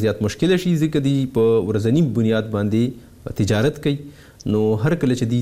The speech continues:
تګ راتګ نشي کوی په دې پوله باندې، دا به دوی دپاره ډېر زیات مشکل تمام شي. او هم په دغه سر باندې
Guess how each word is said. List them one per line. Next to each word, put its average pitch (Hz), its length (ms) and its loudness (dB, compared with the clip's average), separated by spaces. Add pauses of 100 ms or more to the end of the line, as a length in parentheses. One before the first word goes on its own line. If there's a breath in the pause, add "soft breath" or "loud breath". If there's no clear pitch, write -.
تګ 120 220 0
راتګ 104 320 0
نشي 175 260 2
کوی 110 160 2
په 101 160 -6
دې 107 160 -2
پوله 110 220 2
باندې، 175 280 2
دا 156 120 2
به 139 100 0
دوی 151 140 2
دپاره 127 340 0
ډېر 127 120 2 (100)
زیات 123 280 -2 (300)
مشکل 135 340 0
تمام 101 320 -2
شي. 202 160 2
او 143 140 2
هم 131 180 2
په 135 100 0
دغه 127 200 -2
سر 113 180 0
باندې 110 140 0